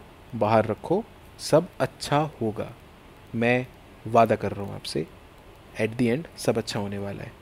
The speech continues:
ओके, बस ये कसम खा लो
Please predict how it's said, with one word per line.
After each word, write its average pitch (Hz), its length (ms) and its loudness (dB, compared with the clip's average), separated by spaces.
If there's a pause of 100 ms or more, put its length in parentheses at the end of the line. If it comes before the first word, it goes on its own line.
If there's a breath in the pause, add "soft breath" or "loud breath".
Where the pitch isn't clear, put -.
(1900)
ओके, 196 240 0 (540)
बस 165 340 4 (480)
ये 107 80 -6
कसम 120 260 -2
खा 113 180 -4
लो 139 220 -2